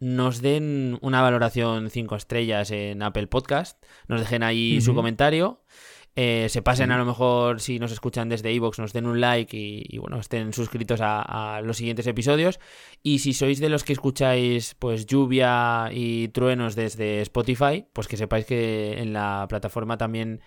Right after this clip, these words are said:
Speaker 1: eh, podéis encontrarnos en Spotify, suscribiros desde ahí y así, pues, poquito a poco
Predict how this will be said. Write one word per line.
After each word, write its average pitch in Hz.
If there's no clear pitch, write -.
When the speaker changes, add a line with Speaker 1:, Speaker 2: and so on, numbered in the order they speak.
Speaker 1:
eh, 113
podéis 113
encontrarnos 117
en 107
Spotify, 117
suscribiros 117
desde 117
ahí 131
y 139
así, 117
pues, -
poquito 113
a 107
poco 131